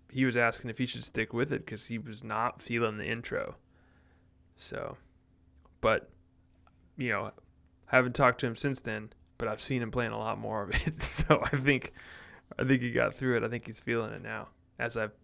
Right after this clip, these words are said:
speak for him out of turn. Um, so moving on, I pulled the achievement for chapter three, which is about where I'm at,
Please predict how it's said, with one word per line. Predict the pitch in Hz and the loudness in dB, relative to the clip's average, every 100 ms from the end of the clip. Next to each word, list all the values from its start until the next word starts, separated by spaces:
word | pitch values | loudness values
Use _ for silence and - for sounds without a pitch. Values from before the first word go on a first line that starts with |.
| _ _ - | _ _ -10
speak | - - 120 - | -8 -4 -6 -4
for | 113 | -10
him | 113 | -8
out | 107 | -8
of | - | -8
turn. | - - - - _ _ _ _ _ _ _ _ _ _ _ _ _ _ _ _ _ _ _ - _ _ _ _ - - _ - - - - - - - - - | -12 -14 -14 -20 _ _ _ _ _ _ _ _ _ _ _ _ _ _ _ _ _ _ _ -20 _ _ _ _ -20 -20 _ -12 -12 -20 -20 -20 -20 -20 -20 -6
Um, | 135 131 120 87 82 - - _ _ _ - - _ _ | 0 4 4 0 -4 -12 -18 _ _ _ -16 -16 _ _
so | - 131 | 0 2
moving | 127 156 147 | 4 4 6
on, | 143 123 | 4 4
I | |
pulled | 135 151 147 | 2 0 2
the | |
achievement | 143 - 151 131 | 2 2 -2 -2
for | |
chapter | 127 151 147 - | 0 6 6 4
three, | 117 - 127 139 156 170 - - - _ - _ _ _ - | -8 -2 2 2 2 -2 -8 -20 -20 _ -20 _ _ _ -8
which | 135 | -4
is | 131 | -2
about | 127 139 143 | 2 4 6
where | 117 | 4
I'm | 117 131 | 2 4
at, | 139 139 | 4 4